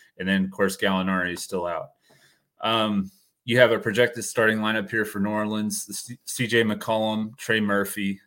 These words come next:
Dyson Daniels, Najee Marshall, Jonas Valanciunas. For the Celtics, Derek White, Jaylen Brown, Jason Tatum, Grant Williams,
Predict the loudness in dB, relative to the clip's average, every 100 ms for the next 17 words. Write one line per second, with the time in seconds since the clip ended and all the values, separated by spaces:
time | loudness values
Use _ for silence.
0 | 0 2 2 0 0 2 2 0 0 -4
1 | -6 -4 -2 -2 -2 0 -2 -4 -8 -10
2 | -12 -8 -6 -6 -6 -4 -2 -4 -4 -4
3 | -2 -4 -8 -14 _ _ _ _ -8 -4
4 | -2 0 0 0 -6 -8 -4 -2 -2 -4
5 | -2 2 2 -2 -10 -4 -2 0 -2 0
6 | 0 0 -2 -4 -6 -6 -6 -4 -2 0
7 | 0 -2 -6 -20 _ _ 2 4 4 -2
8 | -2 -2 -2 -4 -6